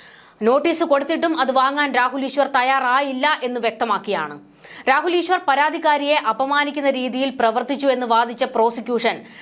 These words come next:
ജാമ്യ ഹർജിയെ ശക്തമായി എതിർക്കുകയായിരുന്നു. ഇയാൾക്ക് ജാമ്യം കൊടുത്താൽ വീണ്ടും ചാനലുകളിലും സ്വന്തം YouTube ചാനലിലും കയറിയിരുന്ന് അതിജീവിതയെ അധിക്ഷേപിക്കുന്ന തരത്തിൽ വീണ്ടും വീഡിയോകൾ ചെയ്യുമെന്ന് കോടതിയെ പ്രോസിക്യൂഷൻ ബോധ്യപ്പെടുത്തുകയായിരുന്നു.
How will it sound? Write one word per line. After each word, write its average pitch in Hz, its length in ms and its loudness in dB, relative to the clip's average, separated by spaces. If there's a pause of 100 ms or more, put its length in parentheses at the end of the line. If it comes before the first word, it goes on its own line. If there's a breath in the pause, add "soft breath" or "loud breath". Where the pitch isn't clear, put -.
ജാമ്യ 240 440 2
ഹർജിയെ 254 460 0
ശക്തമായി 277 580 0
എതിർക്കുകയായിരുന്നു. 196 920 -2
ഇയാൾക്ക് 254 320 0
ജാമ്യം 285 500 0
കൊടുത്താൽ 269 440 0 (280 loud breath)
വീണ്ടും 285 480 0
ചാനലുകളിലും 262 680 0
സ്വന്തം 277 400 0
YouTube 285 520 -2
ചാനലിലും 254 540 0
കയറിയിരുന്ന് 240 1000 0
അതിജീവിതയെ 254 760 2 (100)
അധിക്ഷേപിക്കുന്ന 277 800 0
തരത്തിൽ 262 480 0 (200 loud breath)
വീണ്ടും 277 420 2
വീഡിയോകൾ 277 520 2
ചെയ്യുമെന്ന് 262 640 0 (380 loud breath)
കോടതിയെ 262 760 2
പ്രോസിക്യൂഷൻ 269 680 0
ബോധ്യപ്പെടുത്തുകയായിരുന്നു. 190 1400 -2